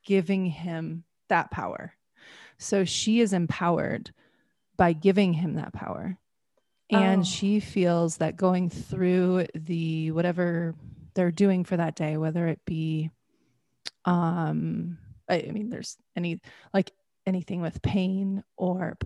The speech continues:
Speaker 1: uh, like, pain and pleasure actually in the nervous system have a very, <laughs> that's a very fine line. It's very true neurologically between pain and pleasure. So if they're going through any type of, like, practices with power exchange,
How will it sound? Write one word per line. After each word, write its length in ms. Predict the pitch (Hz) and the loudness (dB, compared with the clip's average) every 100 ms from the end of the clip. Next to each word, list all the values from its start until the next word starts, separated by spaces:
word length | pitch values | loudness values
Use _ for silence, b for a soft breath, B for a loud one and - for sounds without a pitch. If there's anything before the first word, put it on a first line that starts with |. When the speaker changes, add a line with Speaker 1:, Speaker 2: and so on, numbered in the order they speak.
| - | -8
Speaker 1:
uh, 220 | - 170 175 | -4 -4 -2
like, 160 | 180 | -2
pain 200 | - 208 | 2 2
and 80 | 196 | 2
pleasure 320 | 180 165 180 | 2 -2 0
actually 320 | 151 - - 160 | -4 -4 -6 -4
in 60 | |
the 80 | 160 | -2
nervous 340 | 165 165 170 | 0 -2 -4
system 340 | - 165 - 175 | -6 -6 -6 -6
have 200 | - 185 | -2 -2
a 60 | |
very, 560 | 185 190 214 202 - 180 | 0 4 6 8 6 4
<laughs> 20 | |
that's 340 | 226 180 220 190 | 4 8 8 8
a 40 | |
very 240 | 190 208 202 | 6 6 6
fine 260 | 202 185 | 4 2
line. 280 | 185 170 226 B B | 2 0 -4 B B
It's 100 | - | 6
very 160 | 220 208 | 8 8
true 360 | - 226 185 | 8 8 8
neurologically 880 | 170 196 190 175 175 185 175 - 151 | 6 4 4 6 4 4 2 0 -2
between 320 | 160 156 165 | -2 -2 -2
pain 180 | 160 165 | -2 -2
and 100 | 165 | -2
pleasure. 400 | 160 - 165 202 B B B B - | -4 -2 0 0 B B B B 4
So 140 | 214 | 6
if 80 | 185 | 8
they're 120 | 190 | 6
going 300 | 175 190 190 | 6 4 4
through 160 | - 190 | 2 0
any 240 | 202 190 185 | 2 2 2
type 280 | - 180 175 | 0 -2 0
of, 240 | 170 170 | 0 0
like, 360 | 175 170 - - _ _ | -4 -6 -8 -20 _ _
practices 880 | - 196 175 - 175 - 175 170 - | 2 2 2 -2 -4 -2 -2 -2 -4
with 120 | 165 | -4
power 400 | - 196 208 185 | 2 4 6 4
exchange, 800 | 175 - - 175 165 165 165 - | 0 -6 -6 -4 -4 -4 -6 -12